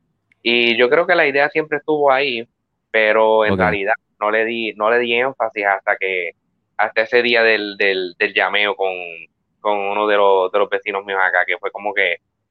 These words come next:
Speaker 1: pues, vamos a hacer esto de nuevo. Y ahí fue entonces que yo dije, pues,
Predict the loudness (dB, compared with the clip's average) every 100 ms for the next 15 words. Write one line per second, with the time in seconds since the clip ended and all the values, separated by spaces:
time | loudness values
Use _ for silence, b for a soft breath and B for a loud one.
0 | _ -2 2 2 0 -2 -2 0 -2 0
1 | -2 0 -2 -2 -4 -10 _ -4 0 0
2 | -2 -4 0 -2 -2 -4 -2 -2 -4 -6
3 | -6 -2 -2